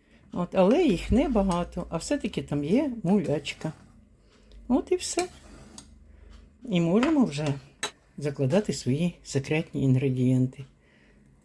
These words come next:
Можна один бульйон,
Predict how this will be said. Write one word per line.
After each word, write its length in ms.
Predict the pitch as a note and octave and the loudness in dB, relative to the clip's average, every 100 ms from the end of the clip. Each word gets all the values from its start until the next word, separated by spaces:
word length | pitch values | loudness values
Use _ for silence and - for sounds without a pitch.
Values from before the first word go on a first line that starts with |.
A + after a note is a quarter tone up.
| _ - _ _ - - - - _ _ _ - - _ - - _ - | _ -20 _ _ -20 -20 -20 -20 _ _ _ -20 -20 _ -20 -20 _ 2
Можна 320 | A#3 E3 D3+ | 6 6 6
один 320 | C3+ D3 C#4 | 4 6 6
бульйон, 580 | A3+ G#3+ G#3 F#3 F#3 E3 | 6 6 6 4 0 -4